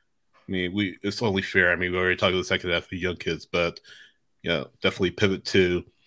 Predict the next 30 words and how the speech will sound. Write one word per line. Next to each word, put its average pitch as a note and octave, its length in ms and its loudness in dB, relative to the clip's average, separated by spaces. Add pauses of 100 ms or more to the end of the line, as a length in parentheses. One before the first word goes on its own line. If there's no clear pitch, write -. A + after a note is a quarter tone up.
the C3+ 80 8
first B2+ 380 10
half A2 320 12
when G2 480 4 (880)
it G#2+ 100 -2
really A#2 260 12
your G2+ 160 6
first - 360 2
choice G2+ 260 4
eleven G2 560 2 (260)
was G2 300 2
out G2 300 2
there F2+ 380 0 (600)
for - 140 2
the F#2 100 2
most F#2+ 400 2
part, F#2+ 260 2
with G#2+ 160 2
some F#2+ 400 0
exceptions, F#2 600 -2
obviously. F2+ 800 -4 (440)
First - 220 6
off, G#2+ 320 10 (240)
good A2 160 8
to - 80 -6
see A2+ 200 4
that F#2+ 160 6
Caleb G2 300 2
Wiley F#2 400 2
was F2+ 500 -2